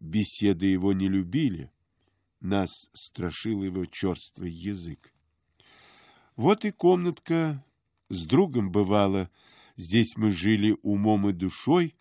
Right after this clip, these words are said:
Много дум золотых возникало в этой комнатке прежней порой. В неё звёздочка тихо светила, в ней остались слова на стенах.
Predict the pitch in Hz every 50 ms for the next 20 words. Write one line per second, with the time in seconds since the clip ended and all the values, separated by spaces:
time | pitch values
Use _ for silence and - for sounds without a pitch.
0 | _ _ _ _ _ _ _ _ _ _ - 90 95 107 113 113 95 92 104 98
1 | 82 82 101 127 170 185 180 170 175 202 - _ _ - 101 80 82 107 123 127
2 | 127 117 - - 131 135 120 - - 110 120 113 104 101 123 120 - - 107 113
3 | 113 110 113 110 104 - _ _ _ _ - 87 95 98 - - 98 - - 101
4 | 98 95 95 98 85 - _ - - 90 82 - - - 87 95 95 92 85 87
5 | 90 92 87 - - 92 90 87 90 87 87 87 - _ _ _ _ _ _ _
6 | _ _ _ _ _ _ _ _ _ _ _ _ _ - 104 90 107 123 131 135
7 | 131 135 139 131 131 - - _ - 92 80 85 98 117 127 120 107 95 92 92
8 | 95 87 - - - - 90 - - - - 185 175 - - 131 - - - 113
9 | 117 117 - - - 85 80 80 80 78 - _ _ _ - - - - - -
10 | _ - 92 101 117 120 113 110 - - - - 113 110 107 107 98 - - -
11 | - 101 104 110 104 95 87 80 76 71 85 - - - - - 85 76 78 76
12 | 69 69 - _